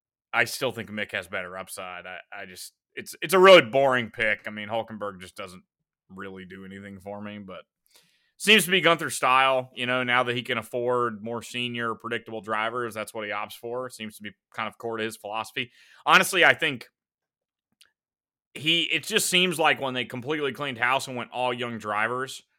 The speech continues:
he did it purely out of financial reasons, and it was, like, the antithesis of his management philosophy.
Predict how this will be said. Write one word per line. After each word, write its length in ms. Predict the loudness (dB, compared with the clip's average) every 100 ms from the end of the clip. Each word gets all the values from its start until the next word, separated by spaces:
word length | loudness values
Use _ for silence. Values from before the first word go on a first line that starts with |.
| _ _ _ _ _
he 180 | -8 -6
did 220 | 2 4
it 140 | 4 -2
purely 400 | 0 2 4 4
out 140 | 4
of 80 | 2
financial 420 | -2 -4 -4 -6
reasons, 400 | -8 -10 -10 -10
and 100 | -10
it 80 | -10
was, 120 | -6
like, 160 | -6 -6
the 120 | -8
antithesis 600 | -14 -12 -12 -10 -10 -10 -8
of 100 | -8
his 120 | -10
management 400 | -10 -10 -10 -12
philosophy. 720 | -8 -4 -4 -4 -8 -10 -12